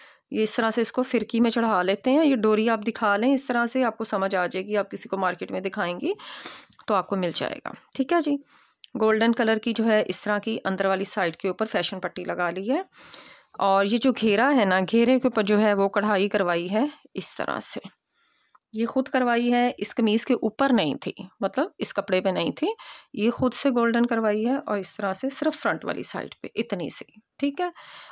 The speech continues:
और बाकी जो है सारे जो है वो फिसिंग लगा दी है। थोड़ा आपको आइडिया हो गया है कि प्रिंट के ऊपर भी अगर आप चाहें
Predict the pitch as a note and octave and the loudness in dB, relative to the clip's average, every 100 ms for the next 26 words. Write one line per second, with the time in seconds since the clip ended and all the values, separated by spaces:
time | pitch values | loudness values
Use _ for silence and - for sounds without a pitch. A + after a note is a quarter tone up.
0 | - G#3 G3 G#3+ G#3+ A#3 A#3 B3+ - G3 | -2 0 2 0 2 2 4 4 2 0
1 | F#3 F#3+ G3 F#3+ G#3 - - F3 D#3+ D#3+ | 0 2 2 2 0 -2 -2 -2 -2 -2
2 | D#3 - - - G3 _ - - - - | -2 -4 -8 -8 -8 _ -20 -20 -20 -20
3 | - _ _ _ _ _ - A3+ A3+ - | -20 _ _ _ _ _ -2 2 2 0
4 | A3+ G3 G3+ A#3 A3 G3+ B3 D#4+ - - | 0 0 0 0 0 0 0 0 -4 -2
5 | A3 A3+ B3 B3 B3+ B3+ A#3 B3 B3 A#3 | -2 2 0 2 2 2 0 0 0 0
6 | - B3 C4 | 0 2 2